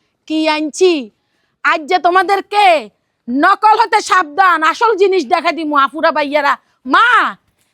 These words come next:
গাড়ার দুয়ার তুন আন্নেরে বলাই, এর আন্নের কোনো সারা শব্দ নাই। মোয়ালন, ডালালন, সুন্দর করে এনে বই যান, কি আনছি, আন্নে করে দেয়াম। মা, এ,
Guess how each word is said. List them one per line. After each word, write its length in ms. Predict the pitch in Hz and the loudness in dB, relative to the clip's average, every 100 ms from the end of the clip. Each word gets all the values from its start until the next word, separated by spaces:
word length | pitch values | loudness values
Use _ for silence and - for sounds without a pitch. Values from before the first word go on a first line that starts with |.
| - 233 | -2 0
গাড়ার 340 | 349 466 381 | 4 2 2
দুয়ার 200 | 427 403 - | 2 2 0
তুন 120 | 466 | 0
আন্নেরে 360 | 440 359 339 381 | 0 2 0 0
বলাই, 420 | 359 311 254 269 | 0 0 0 -2
এর 60 | 269 | -2
আন্নের 300 | 277 277 254 | -2 -4 -8
কোনো 220 | 277 330 | -2 -2
সারা 320 | - 262 233 | 0 -2 -4
শব্দ 320 | - 226 214 | -4 -6 -2
নাই। 180 | 202 247 - _ _ | -4 -4 -10 _ _
মোয়ালন, 760 | 254 311 339 349 339 330 370 453 - _ _ 220 | -2 2 4 4 4 4 2 0 -8 _ _ -4
ডালালন, 760 | 247 302 330 320 330 381 523 - _ _ | 2 2 2 2 2 2 0 -12 _ _
সুন্দর 380 | - 302 311 349 | -6 0 0 0
করে 200 | 349 370 | -2 0
এনে 260 | 339 339 | 0 -2
বই 380 | 311 294 302 311 | -2 0 0 0
যান, 220 | 339 370 480 _ _ _ | -2 -2 -6 _ _ _
কি 240 | - 330 330 | 0 2 2
আনছি, 440 | 339 330 392 392 - _ _ - | 0 0 0 0 -4 _ _ -2
আন্নে 320 | 294 320 302 | 0 0 -2
করে 220 | 320 330 | 0 -2
দেয়াম। 540 | 247 277 277 240 190 _ _ _ _ _ | -2 -2 0 -2 -8 _ _ _ _ _
মা, 180 | 247 240 - _ _ _ _ _ _ _ _ _ _ _ | -4 -4 -4 _ _ _ _ _ _ _ _ _ _ _
এ, 580 | 294 269 240 220 247 294 | 0 0 0 -2 0 0